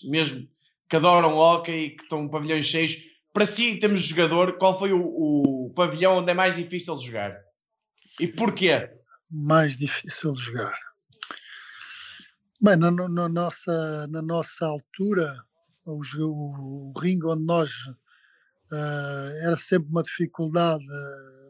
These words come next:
Speaker 2: maior, era o Valongo. Epá, pela sua,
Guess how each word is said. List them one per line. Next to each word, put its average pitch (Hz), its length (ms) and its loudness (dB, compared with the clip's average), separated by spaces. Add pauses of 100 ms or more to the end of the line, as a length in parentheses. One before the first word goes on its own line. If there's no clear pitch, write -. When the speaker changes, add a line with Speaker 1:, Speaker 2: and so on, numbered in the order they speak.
Speaker 2:
maior, 165 480 4 (260)
era 165 140 -2
o 160 60 2
Valongo. 156 640 -4 (840)
Epá, 170 420 -2
pela 165 460 2
sua, 165 600 -4